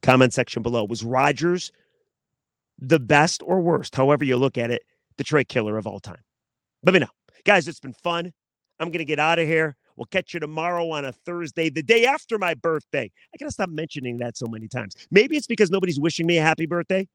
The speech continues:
that I have to keep saying it's my birthday, so I wish myself a happy birthday. But, guys, it's been fun. The Daily Ticket. I appreciate you all,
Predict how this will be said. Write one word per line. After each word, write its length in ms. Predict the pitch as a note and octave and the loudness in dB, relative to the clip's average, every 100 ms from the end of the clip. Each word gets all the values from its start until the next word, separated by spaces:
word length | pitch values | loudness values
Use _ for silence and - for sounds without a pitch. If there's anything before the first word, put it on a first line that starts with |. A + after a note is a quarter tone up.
| _ _ _ _ _ _ _ _ _ _ | _ _ _ _ _ _ _ _ _ _
that 100 | E3 | 0
I 80 | E3 | 0
have 120 | F3+ | 0
to 60 | D#3+ | -4
keep 180 | E3 | -10
saying 240 | - E3 D3+ | -2 -2 -2
it's 140 | C#3+ | -8
my 100 | D3 | -8
birthday, 300 | C#3 D3+ D3+ | -6 -6 -6
so 120 | C#3 | -6
I 40 | C3+ | -6
wish 180 | C#3 C3+ | -6 -8
myself 320 | A#2+ C3+ B2 | -4 -4 -4
a 40 | |
happy 220 | B2 A2+ | -8 -10
birthday. 360 | A#2+ B2 - A2 _ - - | -12 -14 -12 -16 _ -20 -2
But, 100 | - | 4
guys, 220 | G3+ F#3 | 6 6
it's 100 | D#3+ | 2
been 140 | - D3 | -4 -10
fun. 380 | - F3 F3 E3+ _ - | 4 4 4 0 _ -16
The 60 | |
Daily 400 | D3+ F3+ F3 D#3 | -2 0 0 -4
Ticket. 400 | - F#3+ F3+ F3+ - _ | -6 -6 -4 -6 -8 _
I 60 | D#3 | -6
appreciate 600 | D#3 F3+ F#3 - F3+ E3+ | -6 -10 -12 -8 -8 -8
you 80 | D3+ | -6
all, 400 | E3 F3+ E3 | -2 -2 -4